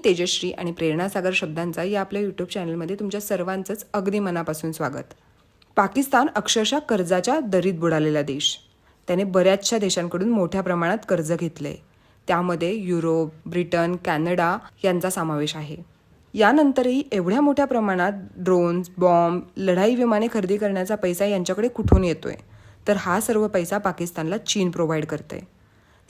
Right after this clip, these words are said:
सत्तर टक्क्यांवरून अधिक जास्त शस्त्रे पाकिस्तानात चीनमधून येत आहेत. चीनने त्यांना फक्त शस्त्रेच नाही, तर बाहेरील देशांकडून शस्त्रे घेण्यासाठी पैसेही दिलेत. ते पैसे कमी व्याजदराने आणि जास्त कालावधीसाठी दिलेले आहेत. याचसोबत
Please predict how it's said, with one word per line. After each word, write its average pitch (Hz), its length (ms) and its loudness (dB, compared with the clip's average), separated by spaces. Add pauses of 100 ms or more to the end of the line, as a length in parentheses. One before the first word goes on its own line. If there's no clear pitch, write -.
सत्तर 208 500 2
टक्क्यांवरून 202 680 0
अधिक 185 340 -2
जास्त 175 320 -2
शस्त्रे 180 420 -2
पाकिस्तानात 170 600 -4
चीनमधून 165 580 -2
येत 143 220 -4
आहेत. - 240 -10 (320)
चीनने 330 340 4
त्यांना 349 220 4
फक्त 320 280 -2
शस्त्रेच 240 540 2
नाही, 220 260 2 (140)
तर 240 120 2 (300)
बाहेरील 214 400 2
देशांकडून 208 540 2
शस्त्रे 214 440 0
घेण्यासाठी 202 460 -2
पैसेही 190 500 0
दिलेत. 160 280 -4 (460)
ते 196 100 2
पैसे 202 360 0
कमी 196 400 2
व्याजदराने 180 580 2
आणि 214 240 0
जास्त 180 320 0
कालावधीसाठी 160 680 0
दिलेले 156 340 0
आहेत. 147 260 -6 (520)
याचसोबत 208 520 -2